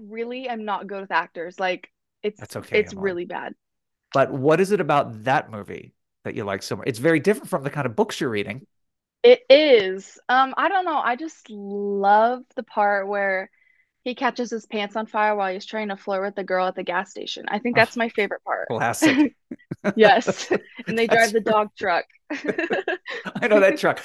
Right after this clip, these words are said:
Speaker 2: That truck was pretty awesome. And there was a part of me that
Speaker 1: Yeah.
Speaker 2: thought, I'd be okay driving that truck
Speaker 1: I
Speaker 2: around.
Speaker 1: know.
Speaker 2: Oh,
Speaker 1: Like,
Speaker 2: so you like
Speaker 1: same.
Speaker 2: sla-, so that explains why you like Will Ferrell so much. 'Cause he
Speaker 1: Yes,
Speaker 2: could be
Speaker 1: he, is he in that
Speaker 2: slapsticky.
Speaker 1: movie?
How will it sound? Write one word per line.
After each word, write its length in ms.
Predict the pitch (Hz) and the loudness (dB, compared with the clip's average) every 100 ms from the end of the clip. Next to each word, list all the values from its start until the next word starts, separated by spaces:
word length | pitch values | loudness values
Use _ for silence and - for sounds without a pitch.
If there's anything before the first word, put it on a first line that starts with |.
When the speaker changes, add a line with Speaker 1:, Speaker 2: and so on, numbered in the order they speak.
| - - | -8 0
Speaker 2:
That 160 | 233 | 2
truck 200 | 220 196 | 4 4
was 160 | 170 147 | 4 2
pretty 260 | 156 131 | 0 2
awesome. 300 | 117 110 131 | 2 2 -2
And 240 | 131 175 180 | -6 -2 4
there 100 | 247 | 6
was 100 | 190 | 4
a 60 | 143 | 2
part 200 | 151 131 | 2 2
of 60 | |
me 60 | 127 | 2
that 60 | 202 | 2
Speaker 1:
Yeah. 120 | 185 | 2
Speaker 2:
thought, 220 | 123 117 - | 0 -4 -8
I'd 120 | - | -4
be 100 | 359 | -2
okay 300 | 226 - 127 | -2 -4 -8
driving 360 | 120 113 110 110 | -6 -8 -8 -4
that 240 | 110 - _ - _ - | -4 -4 _ -20 _ -8
truck 260 | - 135 - 113 | 0 2 4 4
Speaker 1:
I 180 | 254 381 | 4 4
Speaker 2:
around. 80 | 440 622 | 0 -2
Speaker 1:
know. 360 | 381 202 185 214 _ _ 247 | -4 -6 -14 -18 _ _ -2
Speaker 2:
Oh, 60 | 160 | 2
Speaker 1:
Like, 20 | |
Speaker 2:
so 100 | 196 | 4
you 140 | 185 | 6
like 140 | 175 135 | 6 4
Speaker 1:
same. 0 | |
Speaker 2:
sla-, 280 | 185 165 151 | -2 -2 0
so 140 | 208 | 0
that 280 | 143 165 196 | 4 2 2
explains 380 | - 190 165 143 | -2 -6 -6 -2
why 100 | 151 | -2
you 100 | 139 | 0
like 160 | 135 | -2
Will 160 | 123 127 | -4 -6
Ferrell 300 | - 175 123 | -6 -6 -6
so 180 | - 107 | -6 -8
much. 380 | 95 - - _ _ _ _ _ _ _ - | -8 -12 -20 _ _ _ _ _ _ _ 0
'Cause 160 | 240 180 | 2 2
he 100 | 202 | -2
Speaker 1:
Yes, 20 | |
Speaker 2:
could 100 | 170 | -2
be 80 | 254 | -2
Speaker 1:
he, 40 | |
is 220 | - 233 | 0 0
he 120 | 226 240 | 0 0
in 100 | 233 | -2
that 120 | 185 | -4
Speaker 2:
slapsticky. 0 | |
Speaker 1:
movie? 300 | - 240 | -4 -6